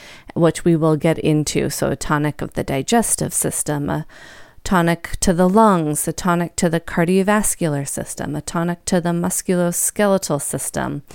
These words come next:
a tonic to the reproductive system. So there's many benefits, and we will get into that. But first, I want to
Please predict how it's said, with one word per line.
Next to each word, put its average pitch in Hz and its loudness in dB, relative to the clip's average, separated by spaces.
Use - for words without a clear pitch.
a - 0
tonic 175 0
to - 2
the 170 4
reproductive 160 2
system. 131 -4
So 196 4
there's 180 2
many 214 6
benefits, 156 -2
and 160 2
we 175 4
will 165 2
get 175 2
into 170 2
that. 143 -2
But - -2
first, 208 0
I 196 4
want 165 0
to 160 0